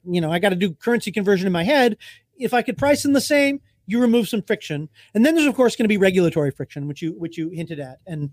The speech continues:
and, you know, navigating regulatory friction, you know, the innovation will both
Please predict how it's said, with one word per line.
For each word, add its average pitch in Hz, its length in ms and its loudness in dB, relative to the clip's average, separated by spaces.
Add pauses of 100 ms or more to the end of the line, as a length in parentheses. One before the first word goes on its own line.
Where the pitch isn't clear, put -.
(280)
and, 175 380 2 (240)
you 180 100 2
know, 160 60 2
navigating 214 600 4
regulatory 208 580 6
friction, 175 520 0 (200)
you 175 80 2
know, 156 60 -2 (160)
the 214 220 6
innovation 240 840 2 (360)
will 226 300 2
both 220 300 -2